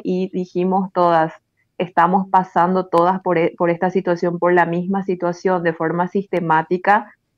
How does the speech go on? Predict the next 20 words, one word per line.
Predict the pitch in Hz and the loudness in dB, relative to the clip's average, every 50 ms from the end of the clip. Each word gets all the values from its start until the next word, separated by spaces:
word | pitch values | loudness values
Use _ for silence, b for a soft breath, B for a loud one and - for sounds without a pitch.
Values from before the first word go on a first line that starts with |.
| _ _ _ | _ _ _
y | 170 190 | 0 2
ahí | 185 170 170 170 185 190 | 4 4 2 2 0 0
nos | 196 208 208 | -2 -2 -2
unimos | 208 196 190 185 185 185 190 196 202 190 | -2 -2 -2 -2 -2 -2 -2 0 0 0
a | 185 | 0
una | 175 175 175 180 175 175 175 170 - | 0 0 0 0 0 0 0 -2 -4
protesta. | - 180 180 180 - 190 190 185 185 - 185 185 185 185 | -4 -4 -4 -2 -2 -2 -2 -2 -2 0 2 2 2 2
Primeramente | - 170 175 170 165 165 170 165 160 160 160 160 175 175 175 - _ _ _ _ _ _ _ _ | 0 -2 -2 0 0 0 0 -2 -4 -6 -4 -2 -4 -4 -4 -6 _ _ _ _ _ _ _ _
solicitamos | - - 175 180 185 180 196 180 185 180 170 170 180 185 190 202 208 208 - _ _ _ _ _ _ _ _ _ | -4 0 2 2 2 2 0 0 2 2 2 2 2 0 -2 -4 -6 -8 -14 _ _ _ _ _ _ _ _ _
eh, | - 185 175 175 170 160 156 156 151 147 | 0 2 2 4 6 6 6 6 4 2
un | 170 180 | 0 0
protocolo | 180 185 185 185 185 175 185 - 185 196 202 202 196 180 | 0 -2 0 2 0 0 0 2 2 4 4 4 4 2
actualizado | 170 175 180 175 180 180 185 - - 175 165 165 170 175 | 2 2 2 0 2 0 0 0 2 2 4 4 4 4
de | 180 175 | 2 2
violencia | 180 180 180 175 170 170 170 175 - 185 175 | 2 2 4 4 4 4 2 2 0 0 0
que | 180 | 2
la | 180 175 | 2 2
empresa | 170 165 - 165 165 175 175 185 | 2 2 0 0 0 0 0 -2
estaba | 180 - 165 165 165 170 | -2 0 0 2 2 2
incumpliendo, | 175 175 - 175 175 165 - 180 180 180 185 185 185 185 190 202 220 220 | 0 -2 -4 -6 -6 -4 0 2 4 4 4 2 2 0 0 0 -2 -4